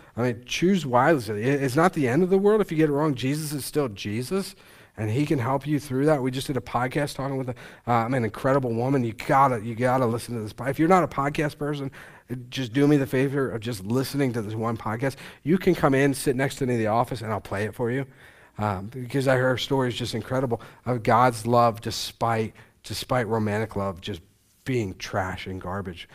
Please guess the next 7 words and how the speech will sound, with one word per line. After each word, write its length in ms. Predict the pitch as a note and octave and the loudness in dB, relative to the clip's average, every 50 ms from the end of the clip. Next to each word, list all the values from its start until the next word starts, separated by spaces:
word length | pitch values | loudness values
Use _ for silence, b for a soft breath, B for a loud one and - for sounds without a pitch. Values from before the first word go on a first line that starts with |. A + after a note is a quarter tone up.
| b b b b - | b b b b -8
Um, 260 | F2+ F#2+ F#2+ F#2+ F#2 - | -6 -6 -4 -4 -6 -6
and, 180 | F2+ G2+ G2 E2+ E2 D#2+ - - - - - - | -8 -8 -8 -10 -12 -16 -18 -20 -20 -20 -12 -10
and 400 | G#2+ G2 E2+ F#2 A2+ A2 G2+ - | -10 -10 -8 -8 -8 -8 -6 -6
I'm 280 | A#2+ A#2+ A2 F2 D#2+ - - F#2 G2 | -4 -4 -6 -6 -10 -18 -18 -16 -12
just 180 | - G#2 - - | -12 -12 -8 -6
being 160 | G#2 G2 F2 | -6 -6 -6
real. 280 | E2+ F2+ G2+ G2+ G2 | -6 -6 -6 -6 -8